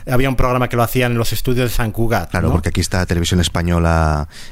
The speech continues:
Speaker 2: eh, en Cataluña, está aquí justo al lado.
Speaker 1: O sea, que todo el, el, el, el emporio audiovisual catalán está ahí metido en Sant
Speaker 2: Exacto.
Speaker 1: Cugat,
Speaker 2: Sí, sí,
Speaker 1: digamos.
Speaker 2: sí, sí.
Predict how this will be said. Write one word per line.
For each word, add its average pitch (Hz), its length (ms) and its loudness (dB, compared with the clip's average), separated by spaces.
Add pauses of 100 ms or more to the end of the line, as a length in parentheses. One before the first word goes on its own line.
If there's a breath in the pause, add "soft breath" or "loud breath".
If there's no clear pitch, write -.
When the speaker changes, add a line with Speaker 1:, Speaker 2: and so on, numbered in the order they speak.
Speaker 2:
eh, 78 360 0
en 80 80 0
Cataluña, 80 420 -2
está 78 140 -4
aquí 78 160 -6
justo 80 260 -6
al 73 60 -2
lado. 71 200 -8
Speaker 1:
O - 480 -16
sea, 147 80 -2
que 135 100 -2
todo 160 320 2
el, 170 200 0
el, 151 200 0
el, 135 460 0
el 127 200 2
emporio 151 420 0
audiovisual 139 540 0
catalán 139 480 0
está 127 260 -2
ahí 131 140 0
metido 123 320 0
en 147 80 0
Sant 110 180 2
Speaker 2:
Exacto. 101 400 0
Speaker 1:
Cugat, 110 160 -10
Speaker 2:
Sí, 120 140 0
sí, - 80 0
Speaker 1:
digamos. - 320 -6
Speaker 2:
sí, 92 160 -6
sí. - 80 -6